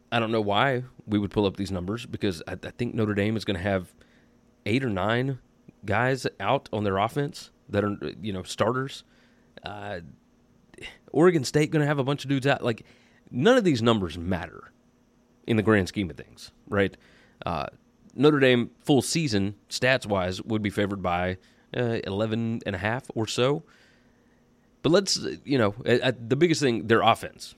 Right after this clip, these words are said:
right? Well, you're not gonna have Audric Estime. You're not gonna have, uh, Sam, uh, Hartman. You're not gonna, like, it, they've got both of their big-time offensive linemen are opting out of this game. It's,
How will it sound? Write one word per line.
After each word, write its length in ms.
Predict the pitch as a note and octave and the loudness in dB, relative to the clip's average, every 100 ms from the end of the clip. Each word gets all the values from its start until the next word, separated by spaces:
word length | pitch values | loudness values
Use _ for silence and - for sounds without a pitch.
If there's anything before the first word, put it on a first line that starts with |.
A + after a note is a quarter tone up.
| - | -4
right? 260 | G#2+ G#2 - - | 0 2 0 -2
Well, 180 | G2+ | 0
you're 140 | G2 G#2 | 2 2
not 100 | A2 | 2
gonna 120 | A2+ | 2
have 160 | G#2+ G2+ | 2 4
Audric 300 | G2+ G2+ G2+ | 2 2 0
Estime. 400 | G2+ - F#2+ F#2 | 0 0 -2 0
You're 120 | G2 | 0
not 120 | G2 | -2
gonna 120 | F#2+ | -2
have, 360 | G2 F#2+ F#2 - _ _ - | 0 0 0 -4 _ _ -8
uh, 160 | F2+ | -6
Sam, 440 | F2 G#2+ G2+ F#2+ - | -2 -2 -2 -4 -8
uh, 240 | F#2 F2 E2+ | -8 -6 0
Hartman. 460 | A#2 G2+ G2+ F#2+ - | 2 2 2 -2 -2
You're 100 | G#2+ | 0
not 140 | G#2 | 0
gonna, 160 | G2 - | -2 -6
like, 300 | B2+ A#2 F#2+ - | -4 -4 -4 -10
it, 120 | E2 - G1+ - - | -14 -16 -20 -20 -6
they've 140 | A#2 | -4
got 160 | A#2 A2 - _ _ - - _ | -2 -6 -10 _ _ -20 -20 _
both 220 | C3 C3+ | 2 2
of 80 | B2+ | 4
their 100 | A#2 | 0
big-time 420 | F#2+ A#2 G#2+ G#2+ | 4 2 4 2
offensive 340 | A2 G2+ F#2+ F#2 | 2 0 -2 -2
linemen 320 | G2 A2 A2 | -2 0 0
are 80 | G2 | 0
opting 320 | G2+ G#2 G#2+ | 0 0 0
out 100 | G#2 | 0
of 60 | G#2 | 0
this 100 | F#2 | -2
game. 340 | G#2 A2 G2+ - - _ _ | -2 -2 -4 -8 -20 _ _
It's, 200 | - - | -12 -12